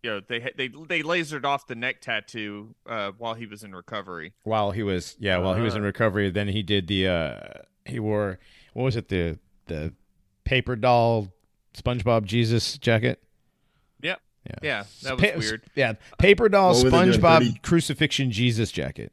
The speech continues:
Speaker 2: Yeah.
Speaker 4: Oh, yeah. And they were
Speaker 2: Weird.
Speaker 4: doing
Speaker 1: So the
Speaker 4: thirty-threes, like,
Speaker 2: Hmm.
Speaker 4: all over the place.
Speaker 3: Well, that,
Speaker 1: So
Speaker 3: isn't that his number?
Speaker 4: Yeah, yeah.
Speaker 3: His number
Speaker 4: It's just a,
Speaker 3: three? Or is
Speaker 4: it's
Speaker 3: it
Speaker 4: just a
Speaker 3: three or
Speaker 4: coincidence.
Speaker 2: His number was three.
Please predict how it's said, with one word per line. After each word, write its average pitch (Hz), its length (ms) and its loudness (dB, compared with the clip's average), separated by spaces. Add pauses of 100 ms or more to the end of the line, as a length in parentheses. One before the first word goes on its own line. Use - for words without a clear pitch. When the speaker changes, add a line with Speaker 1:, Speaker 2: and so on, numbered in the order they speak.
(120)
Speaker 2:
Yeah. 50 200 -12 (200)
Speaker 4:
Oh, 110 160 0
yeah. 101 280 -4 (420)
And 104 100 2
they 107 60 4
were 107 80 4
Speaker 2:
Weird. - 40 2
Speaker 4:
doing 113 140 2
Speaker 1:
So - 60 0
the 104 80 4
Speaker 4:
thirty-threes, 101 840 0
like, 87 200 0
Speaker 2:
Hmm. 98 160 -6
Speaker 4:
all 95 160 4
over 92 120 2
the 92 100 0
place. 92 580 -2 (300)
Speaker 3:
Well, 113 100 -8
that, 151 160 -2
Speaker 1:
So 170 60 -2
Speaker 3:
isn't 139 160 -6
that 135 140 -2
his 117 140 -6
number? 113 480 -6 (680)
Speaker 4:
Yeah, 101 140 4
yeah. 95 180 2
Speaker 3:
His 110 100 -8
number 120 180 -8
Speaker 4:
It's 117 100 -8
just 120 160 0
a, 123 40 2
Speaker 3:
three? 143 300 -2
Or 131 80 -6
is 120 80 -6
Speaker 4:
it's 120 80 -4
Speaker 3:
it 160 40 4
Speaker 4:
just 143 120 0
a - 40 2
Speaker 3:
three 123 140 -2
or - 40 6
Speaker 4:
coincidence. 98 480 2
Speaker 2:
His 170 60 -4
number 190 200 2
was 151 160 2
three. 104 320 -4